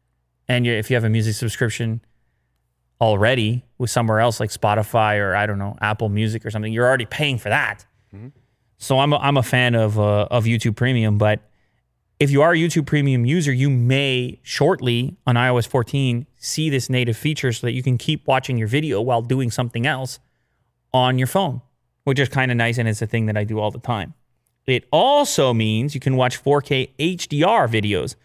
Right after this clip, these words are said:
Speaker 1: in the YouTube app for the very first time since Apple decided to add support for Google's V P nine codec. That's, that was another problem. You had limited resolutions and, uh, H D R options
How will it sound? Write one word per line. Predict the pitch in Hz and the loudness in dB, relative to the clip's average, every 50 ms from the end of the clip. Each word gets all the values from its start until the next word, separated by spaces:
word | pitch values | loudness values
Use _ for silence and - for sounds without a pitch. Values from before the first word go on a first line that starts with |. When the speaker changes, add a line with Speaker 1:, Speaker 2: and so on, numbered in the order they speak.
| _ _ _ _ _ _ - | _ _ _ _ _ _ 0
Speaker 1:
in | 120 117 | 0 2
the | 110 110 110 104 | 2 2 0 0
YouTube | - 117 104 | -2 -2 0
app | 104 101 101 120 - - _ _ _ _ _ _ _ _ _ _ _ _ _ | 0 0 0 -2 -6 -12 _ _ _ _ _ _ _ _ _ _ _ _ _
for | - - - 131 127 127 123 120 117 113 98 | -14 -6 0 2 4 6 6 6 4 2 2
the | 113 120 113 110 | 0 0 0 0
very | 107 120 123 131 135 135 | 2 2 2 2 0 -2
first | - - 123 117 - - | -2 -2 -2 -2 -2 -6
time | - - 139 127 123 120 120 117 | -6 -2 0 0 2 2 0 -2
since | 113 - 120 113 110 - | -2 -2 -4 -4 -2 -2
Apple | 117 117 117 117 117 | -2 -2 0 0 -2
decided | 117 117 110 - 117 113 113 110 | -2 -2 -2 -2 -2 -2 -2 -2
to | - - - | -4 -4 -2
add | 113 113 110 107 117 | -2 -2 -2 -4 -6
support | - - 120 - - 135 127 123 | -10 -12 -8 -2 0 0 0 0
for | - 117 | -2 -4
Google's | 113 120 113 113 110 104 107 | -2 -2 0 0 0 -2 -2
V | 110 117 117 117 | -2 -2 -4 -4
P | - - 117 110 | -4 -4 -4 -2
nine | 107 107 104 104 104 | -2 -2 -2 -2 -4
codec. | - - 123 123 117 107 101 - | -2 -2 -2 0 0 0 -2 -2
That's, | - 123 127 120 - - - - _ - | -2 0 0 -2 -4 -8 -16 -10 _ -2
that | 120 131 - - _ _ - | -2 -2 -2 -6 _ _ -4
was | - 117 113 | -4 -2 -2
another | 110 104 _ - 127 110 117 117 117 110 | -2 -6 _ -4 -2 0 0 0 0 -2
problem. | 107 - 123 123 131 127 120 110 104 101 _ _ _ _ _ _ _ - | -2 0 0 0 0 0 0 -2 -4 -4 _ _ _ _ _ _ _ -4
You | - 123 | -2 0
had | 113 117 113 | 0 0 0
limited | 113 117 120 117 - 110 104 | 0 0 -2 -2 -2 -2 0
resolutions | 110 110 104 107 101 101 107 110 104 - - 110 104 101 98 110 | 0 0 0 0 -2 -2 0 -2 -2 -4 -4 -4 -4 -4 -4 -6
and, | 113 104 101 95 - | -6 -6 -8 -6 -6
uh, | 110 104 101 104 | -6 -6 -4 -2
H | 113 110 107 - - | -2 -4 -4 -4 -4
D | 113 | -2
R | 110 110 - 95 | -2 -2 -2 -2
options | 107 107 - - 113 107 104 107 110 | -2 -4 -4 -2 -4 -2 -2 -2 -4